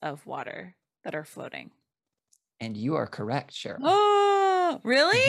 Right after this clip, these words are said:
Speaker 2: Mm-hmm. Yes. That's another common misconception. People talk about water vapor, which is the gas phase of water, and steam as interchangeable. And they're not really. It, when water is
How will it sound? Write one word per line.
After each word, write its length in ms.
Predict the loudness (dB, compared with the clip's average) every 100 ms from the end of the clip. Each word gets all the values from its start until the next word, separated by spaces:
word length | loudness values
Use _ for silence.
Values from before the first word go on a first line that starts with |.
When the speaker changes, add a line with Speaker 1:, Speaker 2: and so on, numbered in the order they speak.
| 4
Speaker 2:
Mm-hmm. 40 | 2 -6 _
Yes. 380 | 2 2 0 -4
That's 260 | 0 0 2
another 280 | 0 2 0
common 420 | -2 -4 -2 -4
misconception. 800 | -6 -8 -8 -4 -4 -4 -6 -8 -12 -20 -20 -6
People 280 | -4 0
talk 240 | 0 0 2
about 240 | 2 2
water 360 | 4 4 6 2
vapor, 720 | 0 0 0 -2 -6 -6 -10 -8
which 220 | -6 -2
is 320 | -2 -2 -6
the 100 | -8
gas 420 | -2 -2 -2 -4 -6
phase 340 | -4 -4 -6
of 120 | -8
water, 460 | -6 -4 -4 -6 -8 _ -20 -20 _ _
and 180 | 0 2
steam 680 | 2 0 2 4 2 -2 -6 -12 _ -2
as 340 | 2 4 2
interchangeable. 840 | -2 -4 -4 -4 -6 -6 -8 -14 _ _ _ _ _ _ _ _
And 340 | -10 -6 -4
they're 140 | -4 -2
not 420 | 0 2 2 -2
really. 440 | -4 -4 -10 -18 _ _ _ _ _ _
It, 280 | 2 2 2
when 280 | 4 4 4
water 500 | 4 4 2 0 -2 -2
is 440 | 0 2 0 -6